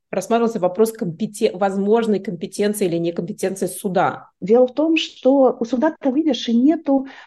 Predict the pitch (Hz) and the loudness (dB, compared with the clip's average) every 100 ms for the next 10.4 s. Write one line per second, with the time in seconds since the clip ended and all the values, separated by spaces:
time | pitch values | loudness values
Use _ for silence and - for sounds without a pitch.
0 | - 254 269 285 302 233 214 - 208 190 | 0 4 6 6 4 2 -2 -2 -2 -4
1 | 180 190 156 147 170 - 233 233 269 269 | -2 0 0 -4 -10 -4 0 2 0 0
2 | 214 196 196 226 233 202 - - 190 180 | 0 0 -2 0 0 -4 -8 -8 -6 -6
3 | 180 185 196 202 208 220 185 185 175 170 | -6 -2 0 0 -2 -4 -6 -2 -2 -2
4 | 185 180 - - 185 - 180 185 180 170 | -6 -6 -8 -12 -6 0 2 2 0 -4
5 | - - 147 156 165 160 160 165 - 202 | -8 -4 -2 0 2 2 2 0 0 2
6 | 190 175 170 165 165 160 156 151 151 143 | 4 4 2 0 -4 -4 -4 -4 -4 -4
7 | 147 170 185 180 - - - 202 269 262 | -2 0 0 -2 -6 -10 -2 2 2 2
8 | 226 208 208 196 190 190 - 247 320 302 | -2 -4 -4 -4 -4 -6 -2 -2 2 2
9 | 202 185 185 220 208 190 185 185 - 196 | 0 -2 -2 -2 -2 -2 -2 -4 -6 -4
10 | 165 156 - | -4 -6 -14